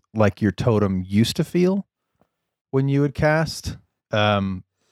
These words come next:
to where, like, you actually feel the connection again. Uh, the connection that has been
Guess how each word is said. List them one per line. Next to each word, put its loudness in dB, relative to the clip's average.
to -4
where, 2
like, -2
you 2
actually 0
feel -2
the 0
connection 2
again. -2
Uh, 0
the -2
connection 0
that 0
has 0
been 0